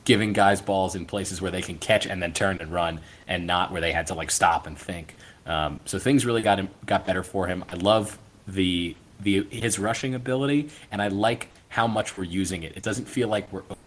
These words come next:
over his rushing ability. It feels like we're using it in a way that really flows with the rest of the offense.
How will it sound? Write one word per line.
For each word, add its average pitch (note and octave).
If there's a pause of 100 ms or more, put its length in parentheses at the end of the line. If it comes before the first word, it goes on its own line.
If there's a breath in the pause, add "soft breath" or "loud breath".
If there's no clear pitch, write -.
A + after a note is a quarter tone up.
(220)
over G2
his G2+
rushing G#2+
ability. A#2 (180 loud breath)
It -
feels G2+
like F#2
we're F#2
using F2+
it F2
in E2
a D#2+
way E2
that F2
really F2+
flows F2
with F2+
the G2+
rest F#2
of G2
the F#2
offense. G2+